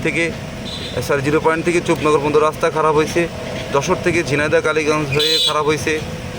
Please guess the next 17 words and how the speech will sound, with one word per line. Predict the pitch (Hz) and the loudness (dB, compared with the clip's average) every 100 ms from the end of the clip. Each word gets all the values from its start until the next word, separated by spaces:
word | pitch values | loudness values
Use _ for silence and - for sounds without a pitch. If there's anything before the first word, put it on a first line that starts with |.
| - 139 | -4 0
যেদিক | 180 214 | 0 2
দিয়ে | 175 208 | 2 2
যাবো | 208 | 4
সেদিক | 202 170 180 | 2 0 0
দিয়ে | 170 175 | 2 2
রাস্তা | 156 - | 0 0
খারাপ | 131 131 113 | 0 2 2
হয়েছে। | 110 | 0
এই | 131 | 0
জন্য | 147 160 | 0 2
ভাবলাম | 151 151 196 | 0 0 0
এদিক | 147 147 | 0 0
দিয়ে | 151 | -2
আস্তে | 123 - 143 | -2 -2 -2
আস্তে | 143 | 0
চলে | 143 139 139 | 0 4 4
যাই। | 147 | 4